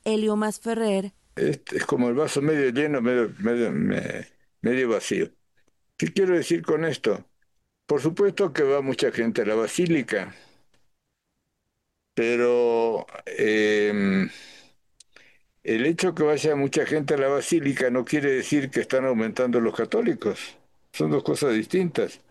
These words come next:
Speaker 2: Lo que sí está claro que crecen constantemente son los evangélicos y un segmento importante de, eh, personas, eh, creyentes, creen en Dios, etcétera, pero no están afiliados a ninguna denominación religiosa.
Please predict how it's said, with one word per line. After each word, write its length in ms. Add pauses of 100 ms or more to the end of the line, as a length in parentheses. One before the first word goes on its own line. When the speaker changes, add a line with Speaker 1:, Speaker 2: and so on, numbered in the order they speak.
Speaker 2:
Lo 320
que 220
sí 220
está 280
claro 560
que 200
crecen 520
constantemente 880
son 220
los 100
evangélicos 840 (400)
y 180
un 140
segmento 760
importante 960 (680)
de, 680
eh, 720
personas, 880 (580)
eh, 800 (380)
creyentes, 920
creen 300
en 140
Dios, 520
etcétera, 680
pero 320
no 100
están 400
afiliados 800
a 180
ninguna 640
denominación 760
religiosa. 600